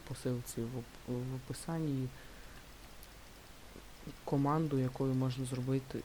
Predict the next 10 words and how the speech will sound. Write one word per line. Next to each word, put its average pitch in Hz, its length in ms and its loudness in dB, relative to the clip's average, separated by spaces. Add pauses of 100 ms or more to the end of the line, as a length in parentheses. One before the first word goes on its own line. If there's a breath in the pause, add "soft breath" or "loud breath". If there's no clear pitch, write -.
(100)
пришвидшити 131 720 0
час 127 380 0
в - 40 -2
Майнкрафті. 117 680 -4 (1120)
Щоб 127 220 -2
все 156 260 4
росло 139 340 0
набагато 123 520 0
швидше. - 480 -8 (1500)
Все 147 420 4